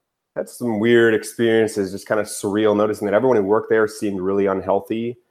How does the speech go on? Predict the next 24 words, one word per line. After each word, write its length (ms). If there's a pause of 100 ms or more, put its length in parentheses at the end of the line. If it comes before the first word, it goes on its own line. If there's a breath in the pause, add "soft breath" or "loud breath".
(300)
Just 140
had 140
these 220
kinda 180
thoughts 380
in 80
the 40
back 120
of 20
my 80
mind, 240
like, 160
"Wait 160
a 40
minute, 220
is 120
this, 280
is 120
this 180
where 80
I'm 60
supposed 380
to 40
be?" 380